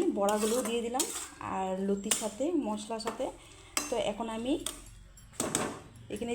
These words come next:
দিয়ে দিব সামান্য পরিমাণে চিনি। তো এই চিনিটা দেওয়াতে এটার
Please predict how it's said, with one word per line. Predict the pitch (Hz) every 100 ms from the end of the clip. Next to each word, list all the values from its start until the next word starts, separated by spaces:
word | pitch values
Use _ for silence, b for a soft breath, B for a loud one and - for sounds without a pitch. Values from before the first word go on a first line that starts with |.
| 214
দিয়ে | 240
দিব | 233 247 285
সামান্য | 233 220 226 233
পরিমাণে | 240 240 254 480 -
চিনি। | 269 214 196 - - - - - - - - - - - - - - - - - - - - - - - - - - - -
তো | 247 - 262
এই | 277 -
চিনিটা | 285 277 285 285
দেওয়াতে | 233 254 285 262 508 381 220
এটার | 220 269